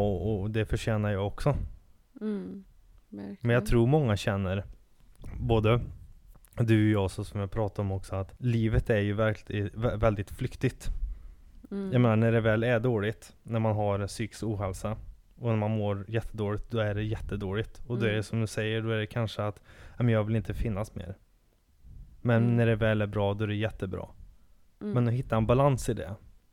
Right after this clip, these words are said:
Speaker 1: det är ingenting som man kan sitta och prata med. Det är en så stor grej för en. Och liksom acceptera för sig själv att jag kanske inte mår så bra.
Speaker 2: Mm.
Speaker 1: För jag var väldigt motstridig mot att ta emot hjälp när jag mådde som sämst.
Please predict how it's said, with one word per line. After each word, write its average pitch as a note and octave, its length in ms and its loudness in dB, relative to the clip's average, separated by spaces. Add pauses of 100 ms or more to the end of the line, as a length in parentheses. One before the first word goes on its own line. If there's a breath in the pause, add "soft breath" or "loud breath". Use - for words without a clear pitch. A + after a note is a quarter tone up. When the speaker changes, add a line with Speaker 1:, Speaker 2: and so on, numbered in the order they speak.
(280)
Speaker 1:
det A#2+ 160 -2
är A#2+ 60 4
ingenting A2+ 420 0
som A2 160 -4
man G#2 160 -2
kan G2 300 -4
sitta - 380 -6
och F#2+ 100 -6
prata G2+ 380 2
med. F#2 280 -4 (520 loud breath)
Det B2 100 8
är B2 40 10
en B2+ 60 6
så - 140 0
stor B2+ 340 2
grej B2+ 260 2
för - 340 -8
en. G#2 160 -10 (500)
Och B2 100 -2
liksom A2+ 300 -2
acceptera A2 460 -2
för A2 140 -4
sig - 120 -8
själv G#2 240 -4
att G2 260 -6 (340)
jag B2 200 0
kanske A#2+ 260 0
inte G#2+ 160 0
mår A2+ 180 0
så C#3 160 -4
bra. - 260 -10 (300)
Speaker 2:
Mm. G#3 260 -16
Speaker 1:
För - 120 0
jag B2 180 4
var A#2+ 120 2
väldigt A2 440 0
motstridig A2 640 -2
mot A2 280 -4
att A2 100 -4
ta A2+ 140 0
emot G#2+ 420 -4 (400 loud breath)
hjälp A2 380 2
när A2 80 -2
jag G#2+ 80 0
mådde G#2+ 260 -2
som G#2 240 -4
sämst. - 540 -8